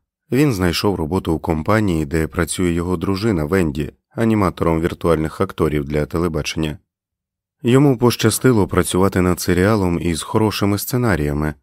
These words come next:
але як би дотепно і невимушено не звучали діалоги, кожне слово, кожен відтінок та інтонація були ретельно зрежисовані.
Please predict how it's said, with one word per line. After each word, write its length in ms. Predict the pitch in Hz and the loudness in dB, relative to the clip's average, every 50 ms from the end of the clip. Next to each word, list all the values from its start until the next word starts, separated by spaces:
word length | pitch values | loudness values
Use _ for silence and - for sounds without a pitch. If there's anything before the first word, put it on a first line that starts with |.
| _ _ _ _ _ | _ _ _ _ _
але 380 | _ - 107 110 107 107 104 98 | _ -4 -2 0 2 2 2 2
як 220 | 98 117 127 104 | 2 0 0 0
би 140 | 85 82 87 | 0 0 0
дотепно 580 | 78 78 82 80 - 101 107 104 - 90 85 82 | 2 0 0 0 0 0 -2 -2 0 0 -2 0
і 260 | - - 82 80 78 | 0 -2 -2 -2 0
невимушено 720 | 78 80 80 80 85 98 90 80 76 - - - 78 78 | 0 0 0 2 2 2 2 0 -2 -2 -4 -2 -2 0
не 140 | 78 80 80 | 0 0 -2
звучали 520 | 76 76 78 80 - - 82 78 76 78 76 | -2 -2 -4 -4 -4 -2 0 0 0 0 -2
діалоги, 640 | 73 85 90 92 101 117 120 113 98 95 90 80 - _ _ _ _ _ _ _ | 0 0 0 2 2 2 0 2 2 2 0 0 -2 _ _ _ _ _ _ _
кожне 280 | - 135 131 117 127 123 | 0 0 0 2 0 -2
слово, 420 | 117 - 127 123 120 101 76 69 | -2 0 0 2 2 2 2 0
кожен 440 | 67 - 87 87 82 85 82 82 80 | -2 0 0 0 2 2 2 0 0
відтінок 680 | 80 85 80 - - - 101 104 87 78 69 - - | 0 -2 -4 -4 -4 0 0 2 2 0 -2 -6 -10
та 180 | - - 80 78 | -6 -2 0 0
інтонація 800 | 76 - 87 90 - 95 95 104 107 101 95 - - 90 85 82 - _ _ _ _ - | 0 0 -2 -2 0 0 2 2 0 0 -2 0 2 2 2 0 -2 _ _ _ _ -4
були 300 | - 95 95 90 90 85 | -2 0 2 2 2 2
ретельно 440 | 85 87 85 - 95 82 82 85 | 2 0 0 0 0 0 0 0
зрежисовані. 800 | 80 82 85 87 90 98 98 - - 107 90 76 73 71 73 - | -2 -2 -4 -4 -4 -6 -6 -4 -2 0 0 0 -2 -6 -8 -10